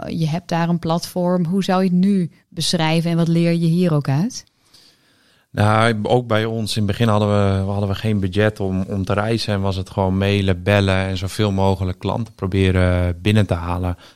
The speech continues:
Speaker 2: Maar in landen zoals Spanje is het juist zo goed dat je je gezicht laat zien, zeg maar. Want daar doen ze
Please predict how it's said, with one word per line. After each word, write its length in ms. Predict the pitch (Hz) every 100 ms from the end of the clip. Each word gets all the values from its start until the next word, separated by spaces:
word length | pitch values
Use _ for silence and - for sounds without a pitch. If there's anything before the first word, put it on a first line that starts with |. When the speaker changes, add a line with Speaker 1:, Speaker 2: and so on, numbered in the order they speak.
| _
Speaker 2:
Maar 340 | 95 92 92 95 - - -
in 200 | 110 95
landen 300 | 98 104 95
zoals 220 | 98 92
Spanje 440 | - - 113 95
is 100 | 92
het 120 | 92
juist 340 | 90 98 95 -
zo 220 | - 98
goed 180 | - 95
dat 140 | 92
je 120 | -
je 100 | 92
gezicht 420 | 90 - - 104 -
laat 220 | 90 -
zien, 240 | - 92
zeg 200 | 90 87
maar. 180 | 92 90
Want 160 | 90 90
daar 200 | 92 92
doen 200 | 92 90
ze 180 | 90